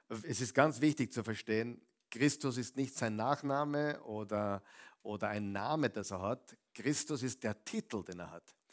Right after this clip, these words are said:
Es ist der Messias, es ist der Christus, der Gesalbte Gottes. Und Jesus, der Messias, Jesus, der Christus, befindet sich im ganzen Alten Testament, in der ganzen Bibel natürlich,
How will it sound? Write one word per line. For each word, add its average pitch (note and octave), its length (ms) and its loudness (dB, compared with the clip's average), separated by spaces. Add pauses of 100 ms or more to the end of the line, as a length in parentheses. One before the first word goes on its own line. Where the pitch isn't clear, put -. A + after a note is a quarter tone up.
(280)
Es G#2+ 200 -4
ist - 280 -2 (200)
der G#2+ 100 4
Messias, G#2+ 640 2
es G2+ 200 -10
ist - 280 -8 (200)
der G#2+ 120 -2
Christus, - 760 -4 (340)
der G#2 120 -4
Gesalbte G#2+ 840 0 (440)
Gottes. - 560 -4 (600)
Und A#2 200 2
Jesus, E3+ 640 6
der E3 140 6
Messias, C#3 640 4
Jesus, C#3 360 2
der D#3+ 140 2
Christus, B2 720 -4 (420)
befindet D3 500 6
sich C#3 280 0
im A#2 180 -2
ganzen E3 560 2 (140)
Alten C#3+ 420 2
Testament, A#2+ 800 -4 (560)
in G#2+ 100 -12
der A2+ 80 -2
ganzen A#2 380 0
Bibel C3 320 6
natürlich, G#2 720 -4